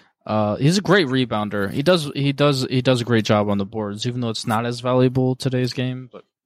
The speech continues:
uh, he shoots seventy-seven percent from the thr-, free throw line, and obviously he's a non-threat on the three-point line.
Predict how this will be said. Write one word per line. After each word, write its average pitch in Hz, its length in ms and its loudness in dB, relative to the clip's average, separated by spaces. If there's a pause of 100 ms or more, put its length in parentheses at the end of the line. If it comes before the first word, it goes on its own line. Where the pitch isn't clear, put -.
(520)
uh, 135 200 2
he 139 80 6
shoots - 240 0
seventy-seven 160 680 2
percent 139 340 0
from 139 100 2
the 123 60 4
thr-, 135 380 -2
free 170 320 2
throw 117 240 2
line, 107 380 4
and 107 160 0
obviously 110 500 -2
he's 107 120 -6
a 113 180 -10
non-threat 110 680 -6
on 113 120 -10
the 107 80 -14
three-point 110 500 -12
line. 104 300 -12